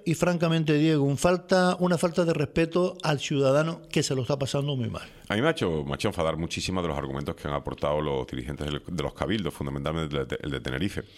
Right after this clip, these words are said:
Speaker 2: Y una cosa que, mm, me ha venido a la cabeza cuando estaba oyéndole hablar. Mm, el tema de las guaguas por renting, que han estado tres años, es decir, y ahora se quejan. Es decir, le echan la culpa. Yo cuando dice, eh,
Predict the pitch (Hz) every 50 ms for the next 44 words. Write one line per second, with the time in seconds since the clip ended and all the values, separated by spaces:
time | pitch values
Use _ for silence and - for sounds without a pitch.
0 | - - - - - - - - - 95 110 107 110 104 113 113 98 80 69 57
1 | 55 50 52 52 53 53 50 50 50 50 50 50 50 50 - - 52 57 73 80
2 | 85 87 87 85 85 87 85 - 98 90 87 80 80 - 82 71 71 69 71 69
3 | 64 62 60 55 53 53 52 57 65 57 50 - - - - - - - - -
4 | - - 302 73 69 65 64 62 58 53 50 - - - - - - - - -
5 | - - 98 - - 139 147 135 98 71 73 85 92 101 107 107 - - - -
6 | 78 - 76 87 92 82 - - - - - - - - - - - _ - -
7 | - - _ _ - - 80 73 78 76 - 82 78 92 113 135 131 143 - -
8 | - - - - 82 - - - - 78 98 131 - - - - - - 67 65
9 | 65 - - - - 85 80 76 78 98 110 139 151 - 117 - - 135 139 -
10 | 73 65 - _ _ _ _ - _ _ _ - - - - 76 73 87 - -
11 | 76 82 95 - - 113 113 107 92 101 107 92 85 78 80 95 127 131 110 90
12 | 85 82 76 73 80 85 92